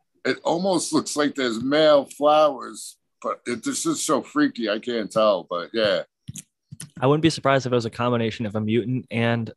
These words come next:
Speaker 2: some sort of virus, viroid. Who knows?
Speaker 1: That's very possible, but it hasn't spread to anything or any other plants or other. And, you know, I have other plants out there too right now.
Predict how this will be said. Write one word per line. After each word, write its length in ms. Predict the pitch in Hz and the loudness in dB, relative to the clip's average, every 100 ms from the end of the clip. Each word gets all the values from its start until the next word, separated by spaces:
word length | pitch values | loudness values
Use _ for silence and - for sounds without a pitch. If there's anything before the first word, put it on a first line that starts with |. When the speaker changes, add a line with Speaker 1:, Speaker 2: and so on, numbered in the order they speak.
| - | -10
Speaker 2:
some 180 | - 107 | -8 -2
sort 180 | 117 | -2
of 100 | 101 | -2
virus, 520 | 95 98 107 110 107 - | -4 -2 0 0 0 -4
viroid. 540 | 107 107 110 110 104 | -4 0 2 0 -2
Who 140 | 113 | -4
knows? 140 | 110 104 | -4 0
Speaker 1:
That's 280 | 127 165 170 | 2 2 0
very 260 | 180 151 | 2 2
possible, 680 | - 131 135 135 - 98 92 | 0 0 2 0 -6 -12 -10
but 160 | - 117 | -4 0
it 60 | 120 | 2
hasn't 400 | 160 180 156 - | 2 2 -2 -10
spread 500 | - - 156 143 110 | -10 -2 0 0 -2
to 200 | - 127 | -6 -4
anything 500 | 147 143 - 151 139 | -4 -6 -4 -4 -2
or 360 | 117 113 104 - _ _ _ _ - | 0 2 0 -2 _ _ _ _ -4
any 180 | 123 156 | -2 0
other 160 | 131 | -2
plants 500 | - 127 131 127 - | -4 -4 -2 -2 -6
or 180 | 95 107 | -4 0
other. 300 | 123 113 98 101 | 0 0 -4 -6
And, 140 | 107 | -8
you 160 | 95 139 | -4 -2
know, 100 | 156 | 2
I 60 | 165 | 2
have 120 | 143 | 4
other 200 | 143 143 | 2 2
plants 380 | - 110 104 104 | -2 -4 -2 -2
out 180 | 98 | -2
there 160 | 104 101 | -4 -8
too 140 | - 123 | -4 -4
right 280 | 107 90 | -2 -4
now. 280 | 82 90 87 | -4 -6 -6